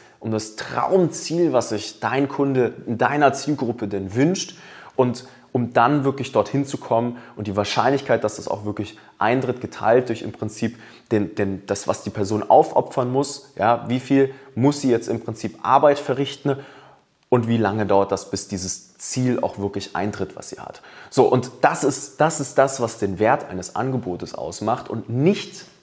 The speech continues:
der Preis. Ja, der Preis ist im D zwei C Feenstaub und das ist auch ganz essentiell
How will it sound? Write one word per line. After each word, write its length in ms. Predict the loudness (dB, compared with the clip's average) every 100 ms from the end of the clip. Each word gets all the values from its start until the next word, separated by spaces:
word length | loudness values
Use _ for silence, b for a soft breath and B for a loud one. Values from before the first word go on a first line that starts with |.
| _ _ _
der 80 | -8
Preis. 720 | -6 -2 -2 -2 -8 -14 _ -2
Ja, 160 | 2
der 100 | 2
Preis 580 | 0 -2 2 4 4 0
ist 200 | -8 -6
im 140 | -4 -4
D 120 | -6
zwei 80 | -6
C 360 | -4 -4 -4 B B
Feenstaub 720 | -2 4 4 4 4 4 4 B B B -6
und 160 | 4
das 140 | 4 4
ist 180 | 0
auch 160 | -2 2
ganz 300 | 2 2 0
essentiell 680 | 0 0 -4 -2 0 2 0